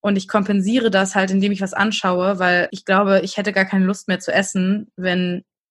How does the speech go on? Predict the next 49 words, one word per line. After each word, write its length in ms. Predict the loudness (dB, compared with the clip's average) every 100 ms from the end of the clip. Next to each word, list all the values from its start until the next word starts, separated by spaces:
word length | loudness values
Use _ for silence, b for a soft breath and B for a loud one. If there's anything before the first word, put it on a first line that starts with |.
| -20
ich 80 | -8
kein, 320 | -2 -2 -2
nichts 220 | -4 -4 -2
dabei 200 | 0 2
anka-, 380 | 0 -2 -4 _
anschauen 380 | 0 2 0 0
könnte. 400 | -4 -4 -8 -8
So. 280 | -8 -6 -4
Also 200 | 0 0
ich 200 | 0 -4 -2
weiß 280 | 2 2 2
auch, 80 |
dass 160 | -2 -4
es 140 | -2
ganz, 240 | 0 0 2
ganz 220 | 0 0
viele 180 | -2 -2
Frauen 420 | 2 2 4 2
gibt, 160 | -2 -6
mit 140 | -6
denen 120 | -6
ich 120 | -2
arbeite, 420 | 2 4 2 0 -4
die 200 | -4 -2
genau 320 | 0 2 2
so 260 | 2 -2
fühlen, 520 | -4 -2 0 2 2 0
dass 160 | -2
diese 200 | -6 -8
Kombination 680 | -2 2 2 2 0 0 2
halt 180 | 2 0
so 180 | -6
krass 560 | -6 -2 -2 -2 -14 -20 _
verankert 500 | _ 0 0 0 -2
ist. 340 | -2 -4 -6 _ b b b b _ -2
Aber 160 | 2
was 100 | 2
ich 140 | -2 -2
gerade 280 | 0 2 2
gedacht 360 | 2 0 2
habe, 200 | 0 2
was 180 | 0 0
eben 180 | -2 2
eine 80 | 4
Möglichkeit 560 | 2 0 -6 -4 -4
zum 100 | -2
Beispiel 320 | -4 -6 -6
wäre, 520 | -2 -2 0 0 0 -2
anstatt 640 | -2 -4 0 0 0 -10